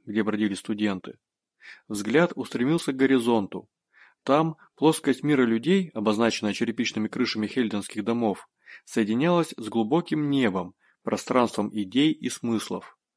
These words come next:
Небом, в чьих облаках витают мечтатели, в чьи звезды вглядываются ученые, к чьим высотам возносят молитвы путники. Лето прошло потрясающе, однако Ноланд понимал,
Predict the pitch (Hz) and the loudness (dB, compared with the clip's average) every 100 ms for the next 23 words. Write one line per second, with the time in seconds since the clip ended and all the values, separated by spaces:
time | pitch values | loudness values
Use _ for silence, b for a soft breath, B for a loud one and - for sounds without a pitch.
0 | _ _ _ _ 113 143 185 104 90 - | _ _ _ _ 0 2 4 2 -2 -12
1 | b b - - 147 110 104 104 160 175 | b b -4 0 0 2 2 2 0 -2
2 | - 120 - 170 156 151 - - 127 107 | -4 -6 0 0 2 0 -2 0 0 0
3 | 92 90 _ _ _ _ - - 113 98 | -4 -10 _ _ _ _ -8 -4 -2 -2
4 | 113 165 147 151 139 - 120 160 156 147 | 0 0 2 0 0 -4 2 4 4 0
5 | - 135 135 135 117 95 90 - _ _ | 2 0 0 2 2 0 -8 -12 _ _
6 | _ _ - - - 113 101 95 151 160 | _ _ -10 -6 0 0 0 0 0 2
7 | 147 143 b b 117 104 139 175 165 131 | 0 -4 b b -2 0 2 0 -2 0
8 | 104 101 107 - 110 101 98 - - _ | 0 0 -2 -2 -2 -2 -8 -10 -16 _
9 | _ _ _ _ _ _ _ _ _ _ | _ _ _ _ _ _ _ _ _ _
10 | _ _ _ _ _ _ 110 151 175 156 | _ _ _ _ _ _ 4 4 4 -2
11 | 147 - 107 107 120 - 135 110 90 - | -2 -2 -2 -2 -2 0 0 2 0 -6
12 | - - B B 110 117 113 107 113 156 | -10 -16 B B 0 0 2 2 2 2
13 | 147 127 107 104 113 143 160 | 2 0 -2 0 0 0 0